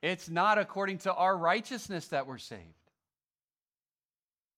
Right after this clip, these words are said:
It's not according to waking up every single day and saying, "I've got to have a right standing with God. I better do more good than evil."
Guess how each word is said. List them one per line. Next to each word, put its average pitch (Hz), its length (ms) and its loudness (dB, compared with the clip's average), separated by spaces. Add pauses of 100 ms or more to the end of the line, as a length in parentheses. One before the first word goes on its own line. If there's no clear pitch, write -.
(280)
It's 165 160 -6
not 214 200 4
according 220 440 0
to 180 80 -2
waking 208 420 -2
up 220 300 4
every 208 280 0
single 208 380 -4
day 190 320 0
and 170 100 -6
saying, 190 380 -2
"I've 202 260 2
got 208 120 2
to 196 80 2
have 202 180 0
a 190 80 -2
right 202 260 0
standing 202 360 -6
with 170 180 -4
God. 190 260 4
I 165 60 0
better 202 260 -2
do 190 320 -4 (220)
more 196 320 0
good 185 380 0
than 175 120 -2
evil." 180 640 -4